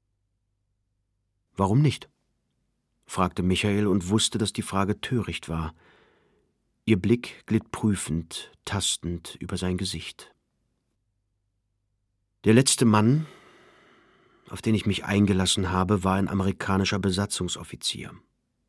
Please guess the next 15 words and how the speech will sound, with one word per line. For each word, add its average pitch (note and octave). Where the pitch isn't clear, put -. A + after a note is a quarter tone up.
Er G#2
schwärmte A#2+
mir A#2
von G#2
dem G2+
Brautkleid F#2+
vor, G2
das F2+
er G2
mir F#2+
in F#2
den F#2
Staaten G2+
kaufen F#2+
würde, F#2+